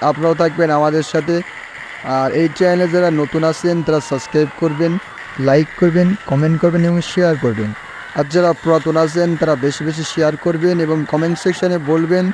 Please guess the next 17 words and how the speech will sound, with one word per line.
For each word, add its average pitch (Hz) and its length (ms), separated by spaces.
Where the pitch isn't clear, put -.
যে 147 140
আপনার 156 420
কেমন 151 340
টাইপের 160 360
ভিডিও 135 280
লাগে। 110 280
আমাদের 165 340
এই 180 100
এল 156 180
গেমস 170 300
ভিডিওতে 175 560
আমরা 165 220
বিভিন্ন 160 380
টাইপের 160 380
গেম 151 300
ভিডিও 151 260
করি। 156 300